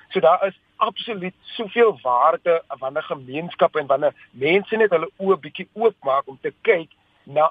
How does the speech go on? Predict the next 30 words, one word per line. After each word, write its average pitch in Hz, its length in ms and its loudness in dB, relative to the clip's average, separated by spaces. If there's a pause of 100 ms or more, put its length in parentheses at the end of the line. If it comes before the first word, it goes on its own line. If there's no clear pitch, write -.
ander 185 180 -4
mense 160 460 -6
rondom 139 560 -2
hulle 127 280 0 (280)
en 156 400 0
met 151 160 0
die 175 160 2
ekstra 196 480 2
wat 151 200 0
hulle 156 200 -10
het, 143 160 -10
met 147 160 -16
die 143 140 -14 (260)
tyd 214 300 -2
wat 170 180 0
hulle 156 240 -8
het, 151 160 -12
met 147 220 -14
die 147 60 0
hulpbronne 170 680 0
tot 165 160 -8
hulle 143 200 -6
beskikking 156 500 -6
wat 156 180 -2
ekstra 147 380 0 (100)
is, - 80 -14 (360)
ehm, 139 360 4
ander 165 160 0
mense 151 360 -2
help 127 440 2